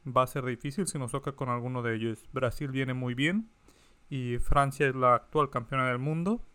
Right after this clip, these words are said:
Es el principal candidato, quizá junto con Brasil, estos dos muy parejos a levantar el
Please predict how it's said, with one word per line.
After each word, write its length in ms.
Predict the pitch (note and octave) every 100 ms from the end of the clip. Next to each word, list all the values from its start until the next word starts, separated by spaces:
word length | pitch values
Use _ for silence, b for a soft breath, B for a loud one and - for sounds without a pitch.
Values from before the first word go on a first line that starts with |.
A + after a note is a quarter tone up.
| - - _ - _ -
Es 500 | C3 B2 - - - b b b b b _ _ _
el 160 | C#3+ B2+
principal 640 | - B2 B2 C3 D3+ D3+
candidato, 600 | F3 C3 A#2 C3+ F#3+ G#3+ _
quizá 200 | C3+ D3+
junto 300 | D3 F#3+ D3+
con 160 | - B2+
Brasil, 340 | B2 - F3 D#3
estos 240 | - D3
dos 140 | D3
muy 180 | D3 D3+
parejos 560 | - B2+ C#3 E3+ G3 - _
a 280 | D#3+ C3+ B2
levantar 500 | B2 A#2+ A#2+ D3+ F3
el 300 | D#3 B2